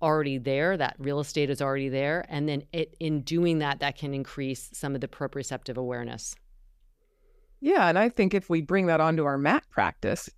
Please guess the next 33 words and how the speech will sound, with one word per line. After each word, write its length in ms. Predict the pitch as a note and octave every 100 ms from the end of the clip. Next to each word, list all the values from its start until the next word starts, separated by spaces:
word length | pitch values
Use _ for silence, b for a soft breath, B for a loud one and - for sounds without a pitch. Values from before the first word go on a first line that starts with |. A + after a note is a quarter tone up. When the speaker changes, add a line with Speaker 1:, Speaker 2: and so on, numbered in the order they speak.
| -
Speaker 2:
you 140 | C3+
know, 140 | C3
Speaker 1:
Mm-hmm. 60 | D#3
Speaker 2:
our, 160 | C3+ - _ _ -
our 120 | C#3
lip 240 | D3+ B3
practice, 520 | - D#2 - A#2+ C3 - _ _ _ _ _ _ _ _ _
I 60 | B3
have 160 | B3 E3
a 40 |
series 360 | - F3+ F3+ E3
on 100 | D#3
there, 160 | D3+
Weightless 400 | D3 F#3 D#3+ D#3
in 60 | C#3+
the 100 | D3
Wrist, 320 | E3 D#3 -
and 100 | D#3+
it 60 | D3
does 220 | F#3 B3
a 60 |
lot 220 | C4 F3 C#3+
of 120 | D3
fingertip 800 | - F#3+ F3 D#3 D#3+ - G3 -
weight 460 | D3 D#3 F#3 C4 -
bearing 480 | C#3+ C#3+ C#3 C#3+ -
to 80 | D#3
keep 340 | - - C4
it 60 | G#3+
out 160 | E3+ D3+
of 60 |
the 100 | C#3+
wrist. 420 | C#3+ G3 A#3+ F#3+